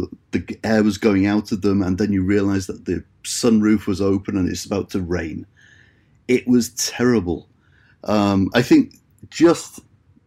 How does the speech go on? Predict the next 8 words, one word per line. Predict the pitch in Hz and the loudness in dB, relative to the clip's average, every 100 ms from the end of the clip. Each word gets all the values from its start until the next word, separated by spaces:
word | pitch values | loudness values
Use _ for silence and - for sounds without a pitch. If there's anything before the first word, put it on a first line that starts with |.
| _ | _
to | - 170 - | -2 0 0
actually | 147 - 143 | -2 2 2
achieve | - - - 180 104 - - | 2 -4 -2 0 0 -2 -10
top | - - - - | -8 -8 -8 -4
four | 135 107 82 - _ _ _ - _ _ - - | 0 2 0 -6 _ _ _ -20 _ _ -16 -16
for, | - - 110 98 - _ | -10 2 4 4 0 _
for | - 101 | -4 0
Liverpool, | 110 113 90 - | 2 0 -4 -8